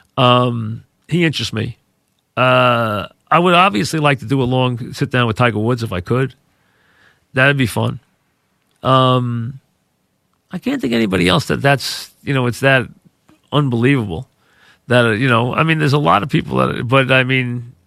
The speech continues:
not anybody that's earth-shattering. But the guy we always wanted, you know, Dog and I got to talk to, we talked to Wilt Chamberlain, we talked to Bill Russell, talked to Jim Brown, we talked to Jerry West,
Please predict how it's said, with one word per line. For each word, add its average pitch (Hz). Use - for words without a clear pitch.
not 151
anybody 147
that's 127
earth-shattering. 113
But 120
the 135
guy 185
we 180
always 170
wanted, 127
you 160
know, 156
Dog 170
and 180
I 156
got 151
to 127
talk 151
to, 120
we 143
talked 143
to 139
Wilt 143
Chamberlain, 143
we -
talked 139
to 127
Bill 131
Russell, 123
talked 147
to 139
Jim 131
Brown, 127
we 123
talked 139
to 120
Jerry 131
West, 120